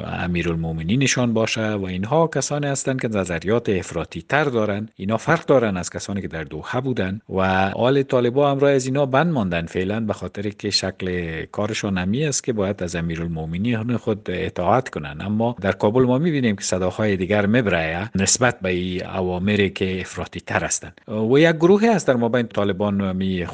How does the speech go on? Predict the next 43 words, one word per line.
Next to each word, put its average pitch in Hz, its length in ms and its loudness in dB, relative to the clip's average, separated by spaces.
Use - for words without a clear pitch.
وزیر 82 320 -6
صحت، - 520 -6
تحصیلات 82 500 -6
عالی 85 280 -2
یا 92 420 0
وزیر 78 300 -8
اقتصاد 147 540 0
که 127 100 -4
اینا 107 220 0
او 143 560 -2
حرفای 107 680 0
امیرالمومنین 120 840 2
خود - 160 -4
گوش 87 360 -6
میکنن. 117 340 -4
یک 110 140 0
گروه 117 300 4
دیگه 117 220 4
است 151 200 2
که 135 60 -4
مجبور 113 380 -2
هستن 120 300 -2
که 113 260 -4
چوب 156 200 2
خود 101 180 2
بگیرن. 90 580 -2
فعلاً 143 420 8
ما 190 240 6
در 165 120 6
این 156 200 4
طور 165 180 2
یک 147 140 6
حالت 139 380 2
هستیم 107 380 0
دیگر. 98 500 0
متاسفانه 104 760 0
افغانستان 95 600 -2
در 95 120 -2
یک 85 140 -6
حالت 90 340 -2
نامعلوم 98 640 0
داخل 147 300 4
شده 160 360 2